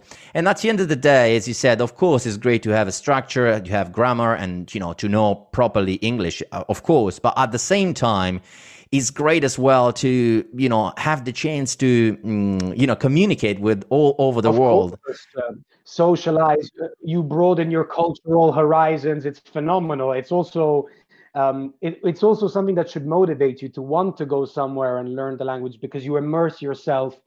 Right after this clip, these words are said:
Speaker 2: into that culture, into that society. So yeah, absolutely correct. I one hundred percent agree.
Speaker 1: And for, for, for the people, you know, that wants to improve their English with, uh, you know, with the help of a teacher, let's say,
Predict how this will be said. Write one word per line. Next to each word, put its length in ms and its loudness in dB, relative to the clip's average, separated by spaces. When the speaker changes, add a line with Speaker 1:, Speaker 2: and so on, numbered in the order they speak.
Speaker 2:
into 200 0
that 220 0
culture, 500 0
into 220 -4
that 180 0
society. 760 -6
So 160 2
yeah, 260 4
absolutely 460 -2
correct. 400 0
I 340 -4
one 160 -4
hundred 240 -6
percent 300 -8
agree. 400 -6
Speaker 1:
And 320 0
for, 340 -2
for, 400 -8
for 140 -6
the 80 2
people, 560 2
you 120 0
know, 180 2
that 200 0
wants 280 -2
to 580 2
improve 440 2
their 140 2
English 400 0
with, 560 0
uh, 300 2
you 100 -2
know, 200 -4
with 180 -4
the 60 -2
help 300 -2
of 120 -4
a 40 -6
teacher, 680 -4
let's 200 -4
say, 460 -2